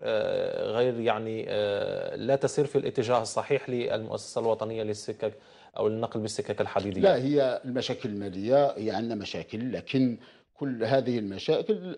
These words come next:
Speaker 2: احنا خذينا بها الاعتبار، وعندنا، آه، عندنا يعني ان بلان دو ريدريسمون للشركة نتاعنا، وحنا قايبين ب-، به اليوم ورايحين،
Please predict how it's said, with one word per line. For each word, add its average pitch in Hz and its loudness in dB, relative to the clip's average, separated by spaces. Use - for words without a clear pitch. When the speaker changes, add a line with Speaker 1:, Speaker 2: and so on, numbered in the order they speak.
Speaker 2:
احنا 123 -4
خذينا 113 -4
بها 95 -2
الاعتبار، 95 0
وعندنا، 120 0
آه، 113 -2
عندنا 117 -2
يعني 107 -4
ان 101 -8
بلان 151 2
دو 110 -4
ريدريسمون 104 -2
للشركة 110 -6
نتاعنا، 110 0
وحنا 90 -10
قايبين 139 -4
ب-، 98 -8
به 139 0
اليوم 160 -2
ورايحين، 120 -2